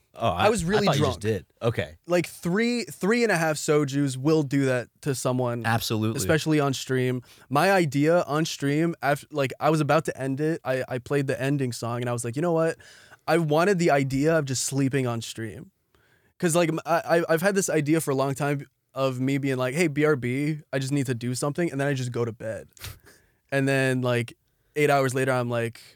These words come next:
Speaker 2: "All right, see you guys." So I, I, I was just, for some reason, I wanted to do that.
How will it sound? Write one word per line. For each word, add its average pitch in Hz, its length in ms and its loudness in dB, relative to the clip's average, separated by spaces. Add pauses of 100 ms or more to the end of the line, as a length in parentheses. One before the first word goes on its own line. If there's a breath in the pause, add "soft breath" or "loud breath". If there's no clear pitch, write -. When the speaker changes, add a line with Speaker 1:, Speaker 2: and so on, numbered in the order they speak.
(100)
Speaker 2:
"All 143 80 4
right, 143 240 4
see 143 160 0
you 127 80 2
guys." 113 420 -2
So 147 340 0
I, 147 120 2
I, - 80 -2
I 156 80 4
was 156 120 4
just, 170 200 0
for 170 120 0
some 165 220 2
reason, 156 260 2
I 135 40 2
wanted 135 240 0
to 135 80 0
do 120 200 -6
that. 127 360 -2